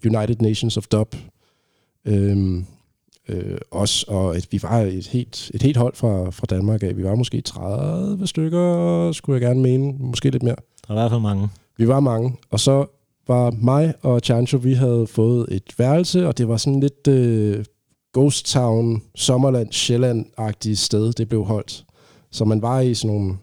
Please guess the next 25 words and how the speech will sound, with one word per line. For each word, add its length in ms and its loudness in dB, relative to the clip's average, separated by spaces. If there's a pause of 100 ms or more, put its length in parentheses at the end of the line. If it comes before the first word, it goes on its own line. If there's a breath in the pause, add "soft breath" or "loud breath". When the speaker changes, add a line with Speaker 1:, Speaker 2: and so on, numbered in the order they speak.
(320)
Speaker 1:
barakker-agtige. 880 -8 (840 soft breath)
Men, 260 4
øh, 280 2
Mark 260 0
Iration, 480 2
han 160 2
havde, 400 2
øh, 260 0 (420)
han 100 2
havde 140 4
sit 160 -2
hus, 480 0 (340)
sin 160 -2
lille 140 0
lejlighed 340 2
over 200 -2
for 260 -2
os, 300 -6 (480 soft breath)
sådan 160 -4
halvtreds 360 0
meter 220 -2
væk. 200 -2
Så 100 -4
hver 180 0
morgen, 420 2